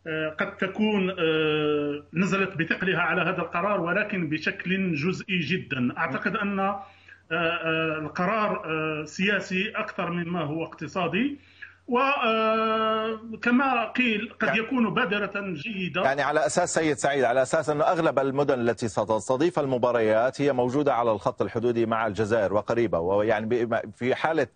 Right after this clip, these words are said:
Speaker 2: فتح البلدين للحدود سيكون هناك وفود كبيرة من كلا البلدين.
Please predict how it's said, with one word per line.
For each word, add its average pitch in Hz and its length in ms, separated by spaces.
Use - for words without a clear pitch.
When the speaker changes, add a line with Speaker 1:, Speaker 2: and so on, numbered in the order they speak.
Speaker 2:
فتح - 380
البلدين 120 540
للحدود 131 640
سيكون 139 420
هناك 160 400
وفود 139 320
كبيرة 151 380
من 127 240
كلا 175 300
البلدين. 160 680